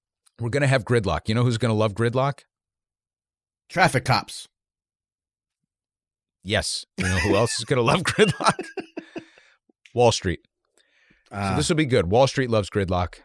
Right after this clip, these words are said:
Speaker 1: It's their favorite thing because everything stays the same. There's gonna be no threat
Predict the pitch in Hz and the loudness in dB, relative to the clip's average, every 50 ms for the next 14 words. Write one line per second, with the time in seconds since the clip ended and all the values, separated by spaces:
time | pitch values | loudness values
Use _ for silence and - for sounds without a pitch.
0 | _ - - 110 107 - - 113 98 - - 120 123 127 113 127 120 - - 110 | _ -10 -8 -8 -6 -4 -2 -2 -2 -2 0 0 2 2 2 0 -2 -2 -2 -2
1 | 101 95 90 87 85 85 85 - - 107 95 107 101 95 92 90 - 113 110 117 | -2 0 -2 -2 -4 -4 -6 -6 -6 -4 -2 -2 -2 -2 -2 -2 -2 -2 -2 0
2 | 107 110 104 92 - - 101 92 90 - 92 - - 101 92 90 90 87 82 87 | 0 -2 -2 -2 -2 -2 -2 -2 -2 -2 -4 -4 -2 -2 -2 -2 -2 -2 -2 -4
3 | 85 - - 107 92 92 90 92 95 98 104 101 - - 76 95 92 85 - _ | -4 -4 -4 -4 -2 -2 -2 0 0 0 0 -2 -2 -4 -2 -2 -2 -2 -4 _